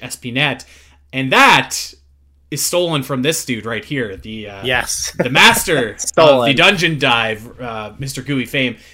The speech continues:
Speaker 1: If you are looking for another podcast, go to YouTube, check out Gooey's Dungeon Dive. This, this guy's crazy. He's ranking every single <laughs> dungeon in the Zelda series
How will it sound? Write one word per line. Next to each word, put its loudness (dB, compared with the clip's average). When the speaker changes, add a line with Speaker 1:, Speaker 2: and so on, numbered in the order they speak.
Speaker 1:
If -4
you 2
are 4
looking 0
for -6
another -2
podcast, -2
go 2
to -4
YouTube, -2
check 0
out 2
Gooey's -2
Dungeon -6
Dive. -4
This, -12
this -14
guy's 0
crazy. -4
He's -10
ranking 0
every 0
single -2
<laughs> -14
dungeon -4
in -12
the -6
Zelda -6
series -12